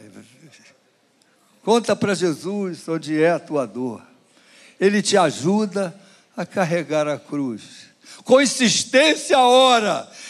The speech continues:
que tu vais vencer. E o que tu precisa,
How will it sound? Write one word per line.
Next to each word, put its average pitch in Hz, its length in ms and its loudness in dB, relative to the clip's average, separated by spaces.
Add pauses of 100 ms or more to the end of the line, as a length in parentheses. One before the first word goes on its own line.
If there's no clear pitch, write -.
(140)
que 262 140 -4
tu 240 200 -4
vais 240 420 4
vencer. 262 720 4 (400)
E 254 60 4
o 254 80 0
que 226 140 -8
tu 240 120 -6
precisa, 175 680 -4